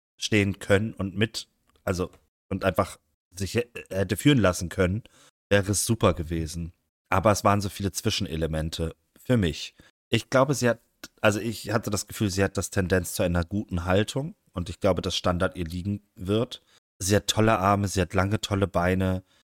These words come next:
die sie auch gut einsetzt. Ich hab auch Spaß in ihrem Gesicht gesehen,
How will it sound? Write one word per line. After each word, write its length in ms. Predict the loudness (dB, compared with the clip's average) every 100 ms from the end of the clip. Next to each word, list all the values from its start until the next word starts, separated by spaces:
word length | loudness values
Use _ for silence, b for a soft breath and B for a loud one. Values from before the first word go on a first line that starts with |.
| -6
die 60 | -4
sie 160 | 0
auch 180 | -2 -2
gut 220 | -4 -2
einsetzt. 920 | 0 0 0 2 2 0 -6 -8 -12 -16 _ _ -4
Ich 220 | -2 0
hab 140 | 0 0
auch 100 | -2
Spaß 420 | 2 4 4 2
in 60 |
ihrem 120 | -2 -2
Gesicht 380 | -4 -4 -6
gesehen, 600 | -8 -4 -2 -2 -4 -6